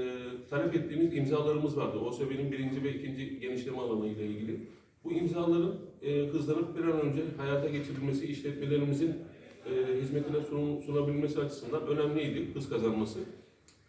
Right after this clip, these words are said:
Hem bakanımıza başsağlığı dilemek istedik, e, kendisine tekrar, e,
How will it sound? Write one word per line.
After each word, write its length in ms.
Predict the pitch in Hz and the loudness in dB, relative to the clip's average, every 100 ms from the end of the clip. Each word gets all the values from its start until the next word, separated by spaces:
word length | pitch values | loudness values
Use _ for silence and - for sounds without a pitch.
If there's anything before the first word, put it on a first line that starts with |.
| _ | _
Hem 200 | 180 190 | -2 0
bakanımıza 680 | 185 180 180 165 175 - 147 | 2 2 4 6 4 2 2
başsağlığı 520 | 165 - 180 170 170 | 0 0 2 2 4
dilemek 320 | 165 170 170 | 2 2 0
istedik, 340 | - 165 170 - | 0 -2 -2 -2
e, 540 | - - - - - 127 127 131 131 127 | -8 -16 -20 -16 -6 -2 0 0 -2 -4
kendisine 440 | 135 131 139 147 143 | -4 -2 0 -2 -2
tekrar, 300 | 151 151 143 | -2 0 -2
e, 240 | 143 127 | -4 -2